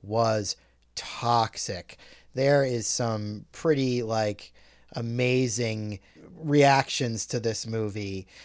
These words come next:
This B B C film critic, Mark Commode, stated, "Exorcist Two is demonstrably the worst film ever made.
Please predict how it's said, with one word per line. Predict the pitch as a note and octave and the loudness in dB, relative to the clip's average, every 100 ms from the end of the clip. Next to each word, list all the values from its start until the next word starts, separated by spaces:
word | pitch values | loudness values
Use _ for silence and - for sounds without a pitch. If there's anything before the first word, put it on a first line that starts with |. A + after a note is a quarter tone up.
| - | -10
This | C#3 C#3 - | 0 0 2
B | E3 F3 | 0 2
B | D#3 | 0
C | - D#3+ | 0 0
film | D3+ D3 C#3+ C#3 | 0 2 2 0
critic, | - C#3 C3+ B2+ A2+ | 0 2 4 2 -2
Mark | A#2+ B2 B2+ - | 0 2 2 0
Commode, | - A#2 A#2+ A#2+ A#2 | -6 0 4 4 2
stated, | - B2+ B2+ A#2+ - | 0 0 0 -4 -4
"Exorcist | C3 - D3 B2+ C3 - | -4 0 -2 0 -2 -2
Two | C#3+ C3+ | 0 0
is | B2 G#2 | -2 -4
demonstrably | G2 B2 A#2+ A#2+ C3 D#3 - D#3+ D3+ D#3 D#3 | -2 -2 0 2 4 2 0 2 4 4 4
the | C3+ | 2
worst | B2+ A#2 C3+ C#3+ - | 0 2 2 2 -2
film | - C#3+ C3+ C#3+ C#3+ | -2 0 2 2 0
ever | A2+ C3 C3 B2+ | 0 0 2 0
made. | B2 B2 C3+ D3 G#3+ | 0 0 0 0 -2